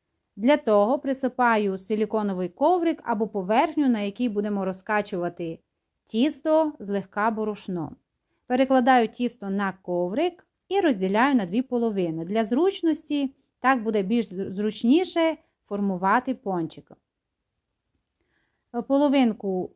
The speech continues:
завкругляю і перекладаю в миску. Обов'язково накрийте її, м, харчовою плівкою чи рушничком, щоб вона в нас не обвітрювалася. Іншу частину розкачую за допомогою качалки. Зверніть увагу, наскільки наше тісто все,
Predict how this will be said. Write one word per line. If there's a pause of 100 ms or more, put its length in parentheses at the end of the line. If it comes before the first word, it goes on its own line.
завкругляю
і
перекладаю
в
миску.
Обов'язково
накрийте
її,
м,
харчовою
плівкою
чи
рушничком,
щоб
вона
в
нас
не
обвітрювалася. (560)
Іншу
частину
розкачую
за
допомогою
качалки.
Зверніть
увагу,
наскільки
наше
тісто
все,